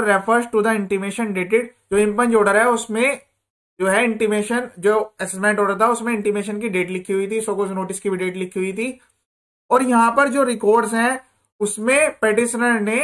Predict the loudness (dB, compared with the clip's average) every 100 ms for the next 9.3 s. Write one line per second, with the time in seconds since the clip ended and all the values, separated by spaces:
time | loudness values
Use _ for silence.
0 | -4 _ _ _ 2 4 2 0 -2 0
1 | -2 -2 -4 -6 -6 -6 -6 -6 -6 0
2 | 0 2 -4 -4 -6 -2 2 2 0 -4
3 | _ _ 0 0 2 0 2 2 2 0
4 | -2 -8 -14 -20 _ _ -2 0 0 -2
5 | -2 -2 -4 -6 -2 2 2 0 -8 _
6 | -2 0 0 0 -4 0 2 2 0 -2
7 | -4 -2 -2 -2 -2 0 0 2 0 0
8 | -6 -6 -4 -2 -2 -2 -6 -2 0 2
9 | 0 -2 -4